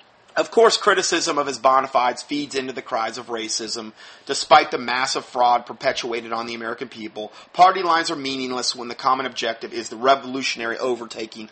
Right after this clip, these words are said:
of America. The Obama administration is working closely with Bernanke and Geit-, Geithner and others not to save our economy, but to outright destroy it. They want to destroy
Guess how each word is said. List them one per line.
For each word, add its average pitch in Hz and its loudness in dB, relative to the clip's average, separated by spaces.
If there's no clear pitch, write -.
of 123 0
America. 165 2
The 156 4
Obama 196 8
administration 147 0
is 135 -6
working 135 -4
closely 147 0
with 135 -4
Bernanke 151 2
and 117 -10
Geit-, 143 6
Geithner 120 2
and 123 0
others 127 4
not 151 4
to 135 -10
save 214 2
our 123 6
economy, 104 -4
but 143 2
to 139 -6
outright 123 4
destroy 131 2
it. 101 -10
They 139 2
want 160 2
to 165 -6
destroy 143 0